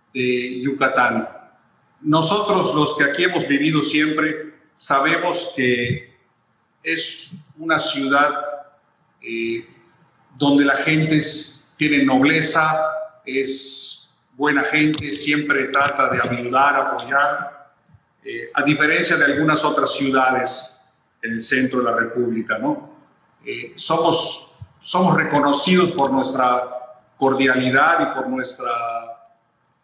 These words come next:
amabilidad. Eh, y, y nosotros siempre hemos sabido que nosotros gozamos de una calidad de vida que, que la gente ahora empieza a darse cuenta, ¿no? Porque la Ciudad de México,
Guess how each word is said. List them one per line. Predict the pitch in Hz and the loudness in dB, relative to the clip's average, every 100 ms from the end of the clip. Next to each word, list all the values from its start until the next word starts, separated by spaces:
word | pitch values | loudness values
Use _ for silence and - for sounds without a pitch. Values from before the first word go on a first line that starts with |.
| _ | _
amabilidad. | 127 135 131 135 139 135 131 127 - - - - _ _ _ _ - | -2 0 0 -2 -2 0 2 2 -2 -8 -14 -20 _ _ _ _ -12
Eh, | 127 131 127 - - - | -6 -4 -4 -6 -14 -4
y, | 156 - 160 | -4 -2 0
y | |
nosotros | 180 190 226 220 - | 2 2 2 2 2
siempre | 220 226 220 | 0 0 2
hemos | 208 - | 2 2
sabido | 180 185 202 196 | 2 4 4 2
que | 156 | 2
nosotros | 156 160 185 180 - | 0 0 0 0 0
gozamos | 151 147 160 165 160 - | -2 0 2 2 0 -2
de | |
una | 147 151 | -2 -2
calidad | 143 131 135 147 | 0 -2 0 -2
de | 139 | -2
vida | 139 143 139 - - - _ _ _ | -6 -2 -4 -6 -18 -20 _ _ _
que, | - 117 117 - - | -10 -8 -8 -10 -16
que | - 139 | -2 0
la | 139 | 2
gente | 151 156 156 | 0 0 2
ahora | 139 147 143 | 2 4 2
empieza | 131 139 143 139 139 127 - | 2 0 0 0 2 0 0
a | - - - _ _ _ _ _ _ - - - - - | -6 -10 -20 _ _ _ _ _ _ -14 -14 -10 -6 0
darse | 147 147 151 - | 0 2 0 0
cuenta, | 202 202 - 127 | 2 2 0 2
¿no? | 185 - - | 2 0 -2
Porque | 135 135 135 127 127 - - - - | -4 0 0 0 -2 -6 -8 -10 -2
la | 135 | 0
Ciudad | 135 165 185 | 2 2 2
de | 185 | 2
México, | 185 - | 0 0